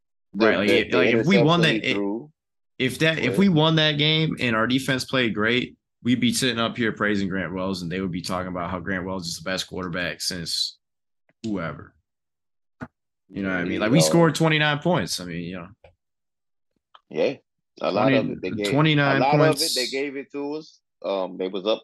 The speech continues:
Speaker 1: big, so they let us have whatever we wanted. They ain't wanna give up not too many more big plays. Like I said, Day One got him a touchdown.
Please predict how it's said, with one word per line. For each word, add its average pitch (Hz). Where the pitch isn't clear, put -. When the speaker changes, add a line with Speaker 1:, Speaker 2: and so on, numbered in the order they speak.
Speaker 1:
big, 113
so 85
they 87
let 104
us 104
have 110
whatever 104
we 101
wanted. 113
They 87
ain't 95
wanna 98
give 101
up 98
not 101
too 123
many 110
more 107
big 104
plays. 104
Like 95
I 92
said, 92
Day 95
One 95
got 107
him 90
a -
touchdown. 90